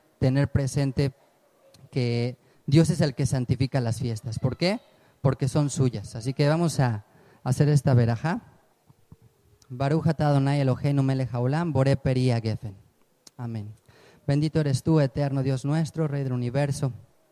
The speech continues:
creador del fruto de la vid. Bendito eres tú, eterno Dios nuestro, Rey del universo, que nos has santificado con tus mandamientos y nos has ordenado guardar este día festivo.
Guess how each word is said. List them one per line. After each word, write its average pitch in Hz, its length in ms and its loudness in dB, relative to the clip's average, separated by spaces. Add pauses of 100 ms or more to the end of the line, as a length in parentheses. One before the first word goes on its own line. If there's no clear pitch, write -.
(440)
creador 139 300 2
del 131 140 2
fruto 131 280 0
de 113 120 2
la 104 140 -2
vid. 101 180 -2 (280)
Bendito 139 340 0
eres 135 200 2
tú, 170 180 4
eterno 151 440 2
Dios 139 180 0
nuestro, 147 380 0
Rey 143 120 0
del 131 120 -2
universo, 165 600 -2 (100)
que 147 100 -4
nos 139 100 0
has 151 100 2
santificado 143 560 2
con 131 160 -2
tus 127 160 0
mandamientos 151 840 -2 (420)
y 139 80 0
nos 135 240 4
has 170 180 0
ordenado 139 580 2
guardar 120 340 0
este 120 240 -2
día 117 180 0
festivo. 104 480 -6